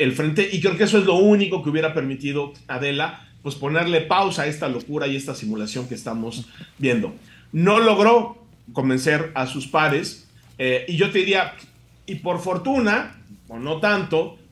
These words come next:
se terminó con una posición más intermedia. O sea, es decir, ya no se dijo, "Vamos a hacer como que esto no, este, no está pasando nada, el tribunal no cierra los ojos",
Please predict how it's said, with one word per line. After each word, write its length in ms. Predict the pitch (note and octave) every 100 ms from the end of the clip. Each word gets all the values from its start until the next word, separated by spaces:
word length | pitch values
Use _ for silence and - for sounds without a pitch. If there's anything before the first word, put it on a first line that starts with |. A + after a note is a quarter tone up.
| -
se 200 | - C#3+
terminó 440 | D3+ D3+ D#3+ F#3+
con 160 | F#3 F#3
una 200 | F#3+ F3+
posición 460 | D3+ C#3+ C3+ D#3+ D#3
más 240 | D#3 D#3
intermedia. 720 | D#3+ D#3 D3+ E3 F3 D#3 - - -
O 40 |
sea, 120 | D3+
es 80 | D3
decir, 520 | D3+ - D3+ G#2+ - - _
ya 220 | C3 C#3+ G#3+
no 160 | A3+
se 180 | A3 G3+
dijo, 500 | G3 F#3+ F#3+ E3+ - _
"Vamos 500 | C#3 C3+ F3 F#3+ D3
a 60 |
hacer 280 | C#3 E3+ D#3+
como 200 | D3 C3
que 80 | C#3
esto 200 | C#3 D3
no, 360 | C#3+ C#3+ C#3+ - - - _
este, 580 | A#2+ - A#2+ A2+ A#2+ A#2
no 120 | C#3
está 220 | C#3 D3+
pasando 360 | C3 B2+ C3+ C3
nada, 500 | D#3 F3 F3 E3+ E3+
el 140 | C3+ A#2
tribunal 400 | A#2+ B2+ D3 D3
no 100 | D#3
cierra 300 | D#3 D#3 D#3+
los 220 | D#3 D#3
ojos", 420 | F#3+ D#3+ A#3 -